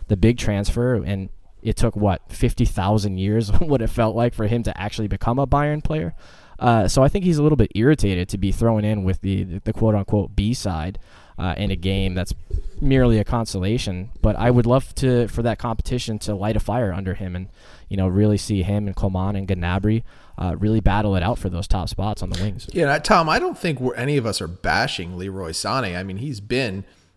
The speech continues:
Speaker 2: generally productive overall this season, but,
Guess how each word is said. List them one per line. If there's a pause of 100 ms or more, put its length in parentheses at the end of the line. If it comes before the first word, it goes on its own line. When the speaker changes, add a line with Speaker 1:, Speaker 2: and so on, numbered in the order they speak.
(160)
Speaker 2:
generally
productive
overall
this
season,
but,